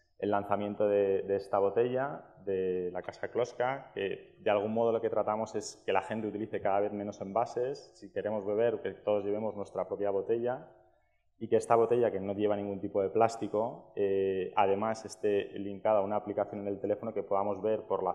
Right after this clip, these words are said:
ciudad donde la podemos ir rellenando de forma gratuita, ¿no? Y de algún modo generar una conciencia de que el agua es transportable, que es un recurso gratuito y que debemos poder acceder a él en cualquier sitio sin necesidad de generar un residuo como pueda ser el plástico. Y bueno, la, la idea es que podáis tener,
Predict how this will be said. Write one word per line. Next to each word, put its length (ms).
ciudad 220
donde 180
la 100
podemos 300
ir 60
rellenando 440
de 100
forma 280
gratuita, 560
¿no? 160
Y 80
de 60
algún 200
modo 180
generar 300
una 160
conciencia 500
de 100
que 60
el 60
agua 180
es 80
transportable, 640
que 60
es 80
un 60
recurso 500
gratuito 760
y 60
que 100
debemos 320
poder 240
acceder 380
a 160
él 80
en 80
cualquier 300
sitio 260
sin 260
necesidad 520
de 60
generar 360
un 80
residuo 420
como 220
pueda 160
ser 180
el 80
plástico. 520
Y 60
bueno, 340
la, 360
la 140
idea 180
es 80
que 120
podáis 260
tener, 260